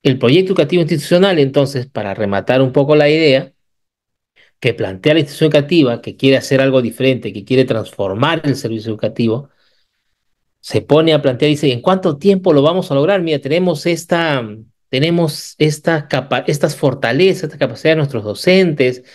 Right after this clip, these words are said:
tenemos el apoyo de los padres de familia, tenemos un equipo administrativo comprometido, este, tenemos estudiantes que tienen, este, talentos, etcétera. Ya, ¿qué vamos a hacer? ¿Cómo nos miramos en,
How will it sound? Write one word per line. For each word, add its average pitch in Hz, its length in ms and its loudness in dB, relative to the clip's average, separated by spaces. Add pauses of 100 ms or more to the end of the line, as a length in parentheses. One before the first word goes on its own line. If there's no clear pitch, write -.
(180)
tenemos 170 460 2
el 131 100 2
apoyo 147 320 2
de 151 60 4
los 135 120 2
padres 143 360 0
de - 40 -14
familia, 156 600 0
tenemos 175 500 0
un 170 80 0
equipo 156 320 0
administrativo 139 760 0 (260)
comprometido, 139 1040 2 (400)
este, 127 320 -2
tenemos 156 440 2
estudiantes 151 600 0
que 127 140 -6
tienen, 151 380 0
este, 139 260 -2
talentos, 156 580 -2
etcétera. 127 400 0
Ya, 95 260 -6
¿qué 226 200 0
vamos 196 400 -2
a 117 40 -8
hacer? 117 240 -4
¿Cómo 202 260 0
nos 147 200 2
miramos 151 560 0
en, 123 220 -8